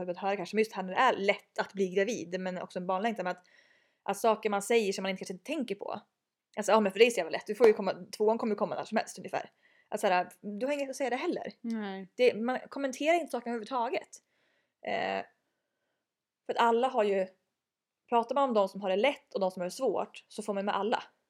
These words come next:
Speaker 1: man
Speaker 2: Mm.
Speaker 1: säger att, <laughs> för det är ju, alla är någonstans däremellan. Eh, och så att alla har,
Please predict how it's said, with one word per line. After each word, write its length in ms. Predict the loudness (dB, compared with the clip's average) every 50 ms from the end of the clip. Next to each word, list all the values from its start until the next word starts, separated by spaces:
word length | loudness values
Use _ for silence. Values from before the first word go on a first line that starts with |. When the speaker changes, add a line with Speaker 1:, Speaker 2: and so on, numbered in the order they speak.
| -10 -6
Speaker 1:
man 120 | -4 -2
Speaker 2:
Mm. 120 | -2 -2
Speaker 1:
säger 140 | 0 -2 -2
att, 40 | -2
<laughs> 300 | -4 -10 -10 -14 -14 _
för 80 | 0 4
det 60 | 6
är 100 | 8 8 6 4 0
ju, 60 | -6 -12 _ _ _ _ _ _ _ _ _ _ 0
alla 280 | 2 4 4 6 4
är 40 | 4
någonstans 260 | 4 2 -2 -2 -2 -2
däremellan. 420 | -2 -2 -2 0 0 -2 -4 -4 _ _ _ _ _ _ _ _ _ _ _ _ _ _ _ -16 -14 -10
Eh, 200 | -8 -8 -6 -4
och 60 | -4
så 60 | -4 -2
att 80 | 0
alla 280 | 0 2 2 2 2 0
har, 220 | 2 2 0 0